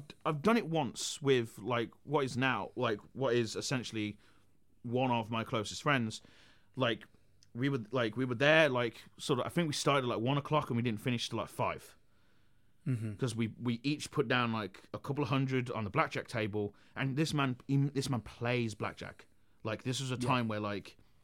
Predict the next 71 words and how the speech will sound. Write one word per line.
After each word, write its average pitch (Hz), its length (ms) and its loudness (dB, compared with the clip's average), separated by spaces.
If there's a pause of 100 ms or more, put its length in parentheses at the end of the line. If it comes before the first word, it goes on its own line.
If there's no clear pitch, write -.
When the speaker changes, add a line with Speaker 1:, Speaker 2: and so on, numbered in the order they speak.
Speaker 1:
if 104 120 -6
he 156 80 4
went 165 140 2
on, 151 180 0
like, 117 320 0 (200)
if 147 120 -4
he 170 80 2
was 160 100 2
struggling 143 340 2
for 123 100 -4
money, 135 260 2
he 139 60 2
goes, 120 200 2
"Hang 131 200 4
on, 101 160 0 (440)
I'm 120 140 0
just - 100 -8
gonna 123 140 0
go 120 120 2
take 120 240 -4
tw-, - 220 -8
I'm 117 120 -2
just 113 120 -4
gonna 123 120 -2
take 139 180 -4
this 120 140 -6
last 120 200 -4
twenty 107 240 -4
to 104 120 -12
the 104 60 -6
roulette 107 260 -2
table." 90 340 -6 (1120)
About 165 440 10
five 214 380 12
minutes 190 260 4
later, 165 240 10
this 139 160 -2
man 151 160 6
comes 151 300 2
back 165 340 8
with 147 120 8
about 135 200 4
two 185 160 10
hundred 156 240 8
dollars, 143 300 10
bro. 120 300 4 (1080)
I'm 160 100 8
like, 185 140 10
"Why 220 280 12
are 392 40 12
we 359 100 12
playing 277 300 8
blackjack 170 680 10
when 190 120 8
we 233 60 8
can 208 200 2
go 233 200 12
make 233 200 10
money 240 360 12
on 202 200 10
roulette, 202 360 10
man?" 160 200 10
And 135 140 2
it's 143 140 0
like, 151 160 6
he 139 120 -4
goes, 139 200 0
"I, 131 240 2
I 139 60 8
just, 127 200 0
like, 131 160 2